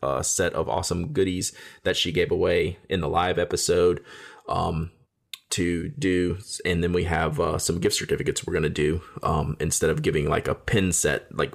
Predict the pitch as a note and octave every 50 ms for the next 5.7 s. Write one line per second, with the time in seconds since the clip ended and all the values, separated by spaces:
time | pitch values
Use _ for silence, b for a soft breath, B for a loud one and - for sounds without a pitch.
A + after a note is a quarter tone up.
0 | - - - - - - - C#2+ F2 E2 D#2+ D2+ D2 - - - D2+ - D2+ C2+
1 | - - F2+ G2 G2 - - D#2 D2 D2+ - B B B B B B B - -
2 | A#2 A2+ G2 F#2 F2+ D#2+ - F#2+ E2+ D#2 - E2 - - - - E2 D#2+ D2+ E2+
3 | E2+ D2+ - D#2 D2+ D2+ D2 - - F2 E2 E2 E2+ F2 F#2 G2+ - - - F2+
4 | F2+ F2+ F2+ - - - - F#2 F2+ F#2 F#2 F2+ F2+ F#2 F#2 F2+ F2 F2+ F#2 F#2
5 | F#2 G2 - - - - F#2+ F#2 F#2+ F#2+ F#2 D2+ -